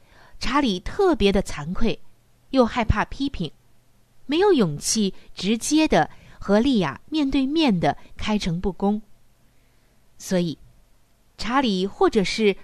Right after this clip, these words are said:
自我辩解，或者呢，就很虚伪的说一番故事。然后情感上开始退缩。莉亚却认为，只要查理同意改进，情况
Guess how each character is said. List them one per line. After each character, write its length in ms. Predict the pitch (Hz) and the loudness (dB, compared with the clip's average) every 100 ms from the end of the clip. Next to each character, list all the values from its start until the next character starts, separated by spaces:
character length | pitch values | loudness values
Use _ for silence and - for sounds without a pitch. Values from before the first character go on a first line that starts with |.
| - | -14
自 220 | - 349 | -2 0
我 180 | 240 147 | 2 0
辩 280 | - 302 196 | 0 0 0
解， 280 | 160 147 - _ _ _ _ _ _ _ | -4 -8 -10 _ _ _ _ _ _ _
或 220 | - - 370 | -6 -2 -2
者 160 | 185 | -2
呢， 240 | 160 214 226 - - - | -2 -4 -6 -14 -20 -4
就 120 | 294 | -4
很 300 | - 180 151 - - | -2 -4 -6 -10 -14
虚 360 | - - 370 | -8 -2 0
伪 280 | 349 214 143 | 2 0 -2
的 300 | 139 165 175 - - | -4 -2 -2 -4 -14
说 200 | - 254 | -4 -2
一 120 | 247 214 | 0 -2
番 200 | 240 247 | -4 -2
故 240 | 330 226 | -2 -2
事。 280 | - - - - _ _ _ _ _ - | -4 -8 -10 -20 _ _ _ _ _ -2
然 100 | 196 | 0
后 240 | 240 196 | 2 0
情 300 | 190 - 233 | 0 -2 -2
感 220 | 320 156 | -2 -2
上 280 | 151 208 202 - - | -2 0 0 -4 -8
开 140 | 202 | -6
始 160 | 190 170 | -4 -6
退 220 | - 160 | -8 -8
缩。 360 | - 165 156 - _ _ - _ _ _ _ _ _ _ _ _ _ _ _ | -6 -4 -4 -8 _ _ -20 _ _ _ _ _ _ _ _ _ _ _ _
莉 140 | 381 349 | 0 2
亚 240 | 208 151 | 2 -2
却 180 | - 269 | -4 -2
认 220 | 285 277 | 2 2
为， 200 | 165 147 - _ _ _ - - | 0 -4 -8 _ _ _ -18 -10
只 220 | 170 160 | -6 0
要 240 | 254 247 | 2 2
查 260 | - 175 190 | 0 -2 -4
理 220 | 160 - - | -4 -8 -16
同 240 | - 180 | -2 0
意 80 | 294 | 0
改 260 | - - - | -2 -8 -8
进， 240 | - 247 - _ _ _ _ - | -4 -2 -4 _ _ _ _ -16
情 220 | - 220 277 | -4 -2 0
况 280 | 339 294 | 0 -2